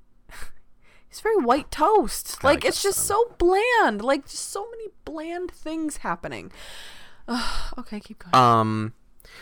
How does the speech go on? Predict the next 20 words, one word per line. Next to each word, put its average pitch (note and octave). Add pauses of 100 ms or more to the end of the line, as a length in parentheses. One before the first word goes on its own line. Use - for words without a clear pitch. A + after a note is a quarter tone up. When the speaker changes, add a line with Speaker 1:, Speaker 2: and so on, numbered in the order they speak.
Speaker 2:
so -
yeah, F3+
but - (920)
the C#3
truth G#3
is, F2+ (180)
the B2
people F#3
who E3+
I C#3
would B2
like G#2+
to -
see G#2+
win F#2
this E2+
award E2
are F#2
Kesha F#2+
and F#2